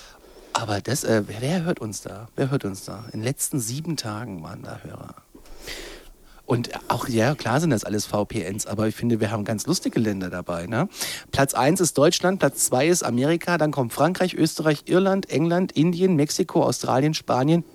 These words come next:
die Schweiz, Norwegen, Türkei, Russland, Brasilien, Holland, also Niederlande, I-, Italien, Luxemburg, Kanada, Schweden, Kuwait,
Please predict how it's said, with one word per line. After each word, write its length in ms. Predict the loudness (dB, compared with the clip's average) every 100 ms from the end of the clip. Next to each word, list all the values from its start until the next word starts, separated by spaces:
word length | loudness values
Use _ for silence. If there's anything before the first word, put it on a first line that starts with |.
| -4
die 100 | -2
Schweiz, 500 | 4 4 4 0 -2 -6 -14 -10 -10 -10 -14 -16 -16 -2
Norwegen, 460 | 4 6 6 4 0
Türkei, 540 | 2 2 2 4 4
Russland, 480 | 4 2 4 0 2
Brasilien, 520 | 2 4 2 4 2
Holland, 560 | 0 4 6 6 4 0
also 120 | 0
Niederlande, 640 | 2 4 4 4 2 -2 -6 -6
I-, 140 | -2 0
Italien, 600 | 0 0 0 2 2 0 2
Luxemburg, 500 | 0 0 0 0 2
Kanada, 400 | 2 4 4 2
Schweden, 400 | 2 2 2 0
Kuwait, 640 | 6 6 8 6 6 2